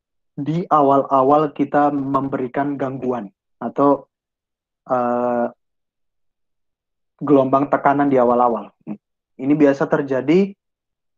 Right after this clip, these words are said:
kita ketika kita buka sumur.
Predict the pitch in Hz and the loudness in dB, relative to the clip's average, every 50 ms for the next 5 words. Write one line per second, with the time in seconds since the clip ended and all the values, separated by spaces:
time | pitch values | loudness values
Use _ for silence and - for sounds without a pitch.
0 | _ _ _ _ _ _ - 135 135 - 143 147 147 147 147 147 151 151 147 135 | _ _ _ _ _ _ -8 -6 -2 2 4 4 6 6 4 2 0 -2 -2 -2
1 | 127 143 143 147 139 - 143 143 139 127 - - 120 135 135 123 - 131 110 - | -2 -2 -2 -2 -2 -2 -2 -2 -2 -4 -8 -12 -8 -4 -2 -2 -2 -2 -4 0
2 | - 151 143 147 139 127 - - | 2 2 4 4 2 0 -2 -6